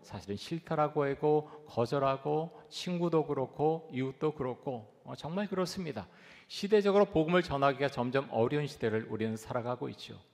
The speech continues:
하지만 여러분, 하지만 우리는 다시 주 앞에 기도하고 그래도 복음을 전해야 됩니다. 왜 그렇습니까?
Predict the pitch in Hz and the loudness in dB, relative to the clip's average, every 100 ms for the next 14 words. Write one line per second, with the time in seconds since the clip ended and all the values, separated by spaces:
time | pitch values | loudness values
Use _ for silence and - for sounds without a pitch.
0 | _ - 117 175 147 113 131 151 - - | _ -14 -8 -6 -4 -4 -4 -6 -8 -18
1 | - - - - 113 113 98 113 143 - | -20 -18 -18 -10 -8 -6 -4 -4 -6 -10
2 | _ - - - - - 107 - - 101 | _ -20 -14 -12 -10 -8 -8 -6 -6 -4
3 | 117 - 160 170 104 110 139 101 - - | -6 -6 -2 -2 -4 -6 -6 -6 -10 -20
4 | _ _ - 107 95 101 135 170 - - | _ _ -8 -6 -4 -2 -2 -4 -14 -20
5 | - 98 92 101 113 117 - - - 80 | -8 -6 -4 -2 -2 -4 -16 -20 -16 -10
6 | 95 117 127 98 78 78 - - - 87 | -8 -6 -6 -10 -12 -18 -20 -20 -16 -6
7 | 143 - 131 92 - 123 175 | -6 -6 -8 -8 -8 -8 -8